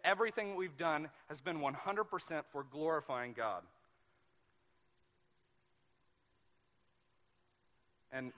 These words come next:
Dowdy and I were actually talking about this, um, like, a week ago, that even whenever we're doing something that is specifically glorifying God, like worship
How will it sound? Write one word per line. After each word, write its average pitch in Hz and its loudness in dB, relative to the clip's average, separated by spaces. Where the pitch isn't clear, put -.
Dowdy 170 8
and 156 4
I 143 8
were 127 4
actually 131 2
talking 127 -2
about 113 -4
this, 107 -6
um, 101 -10
like, 135 -8
a 127 -6
week 135 -6
ago, 104 -6
that 104 -6
even 226 0
whenever 208 6
we're 170 4
doing 175 -2
something 196 0
that 160 4
is 151 0
specifically - -4
glorifying 160 2
God, 143 6
like 131 0
worship 143 -2